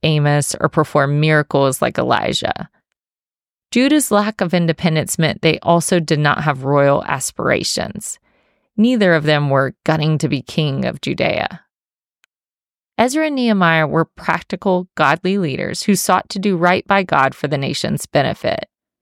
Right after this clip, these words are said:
Their strengths complemented each other as they filled the vacuum of power left by the cessation of prophecy and the ban on local royalty. Ezra was like a second Moses, as he led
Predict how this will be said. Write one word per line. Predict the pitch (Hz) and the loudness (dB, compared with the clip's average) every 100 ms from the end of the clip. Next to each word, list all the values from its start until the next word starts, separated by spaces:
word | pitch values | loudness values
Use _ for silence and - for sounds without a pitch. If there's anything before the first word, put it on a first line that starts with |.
| _ _ _ _ _ _ | _ _ _ _ _ _
Their | - 214 | 0 0
strengths | - - 226 226 - - | -2 -2 0 2 0 -8
complemented | - - 190 180 180 175 170 - | -8 0 0 2 2 2 0 -2
each | 160 - - | -4 -4 -2
other | 165 160 156 | 0 2 0
as | - 151 | 0 0
they | 165 | 0
filled | - 170 170 | 0 0 0
the | 170 | 0
vacuum | 160 139 - 135 | 0 0 -2 -6
of | - - | -6 -4
power | - 156 151 | 0 2 2
left | 147 151 - - | 2 0 -2 -4
by | 143 | -2
the | 135 | -2
cessation | 143 147 - 156 160 - 165 | -4 -4 -2 0 0 0 -2
of | - - | -2 -6
prophecy | - - - - - - - - | -4 -4 -2 -4 -4 -4 -6 -2
and | 165 156 | 0 2
the | |
ban | 151 147 135 131 131 - | 2 0 0 -2 -6 -2
on | 160 151 | 0 0
local | 131 - 127 | 0 -2 -2
royalty. | 147 139 - - - - - _ _ _ _ _ _ _ _ _ _ _ - | 2 2 0 -4 -8 -8 -8 _ _ _ _ _ _ _ _ _ _ _ -2
Ezra | 240 285 277 | 0 0 0
was | 262 | 0
like | 220 185 | 0 -2
a | |
second | - 180 170 - | -2 -4 -4 -2
Moses, | 151 135 - - - - _ _ _ _ | 0 0 -4 -12 -14 -20 _ _ _ _
as | - 202 | -4 0
he | 226 | 0
led | 208 190 202 | 2 2 2